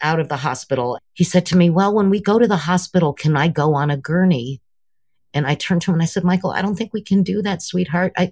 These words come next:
think you have to be strong enough. This is a pandemic and people aren't gonna treat you until you're stronger." So I used the word stronger, but I knew he was going backwards. And, um, so we got him home. And after that, I knew this was the road down.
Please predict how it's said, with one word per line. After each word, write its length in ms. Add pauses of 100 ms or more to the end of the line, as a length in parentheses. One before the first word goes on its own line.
(140)
think 160
you 80
have 140
to 80
be 100
strong 380
enough. 400
This 180
is 100
a 140 (640)
pandemic 600
and 120
people 360
aren't 180
gonna 180
treat 320
you 180
until 280
you're 140
stronger." 640
So 180
I 40
used 280
the 60
word 180
stronger, 440
but 140
I 60
knew 360
he 140
was 160
going 260
backwards. 560 (140)
And, 220
um, 300 (1500)
so 200
we 100
got 240
him 160
home. 560
And 140
after 400
that, 200
I 140
knew 260
this 300
was 220
the 100
road 300
down. 400